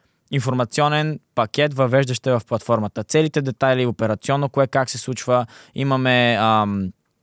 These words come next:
имаме видеа с, а, най-често срещани проблеми, да се ориентираш кое, как, кога, как да реаги-, да ре-, да реагираш и да се справиш. Имаме цял, а, списък с правила, а, и, а,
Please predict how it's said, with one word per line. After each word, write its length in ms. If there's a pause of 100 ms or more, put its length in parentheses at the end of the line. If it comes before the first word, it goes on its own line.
(280)
имаме 200
видеа 480
с, 400
а, 100
най-често 440
срещани 400
проблеми, 720
да 160
се 120
ориентираш 440
кое, 240 (100)
как, 200
кога, 280
как 160
да 120
реаги-, 280
да 180
ре-, 180
да 180
реагираш 400
и 40
да 80
се 100
справиш. 380 (300)
Имаме 360
цял, 540 (400)
а, 460
списък 440
с 460 (240)
правила, 1120
а, 500
и, 460
а, 180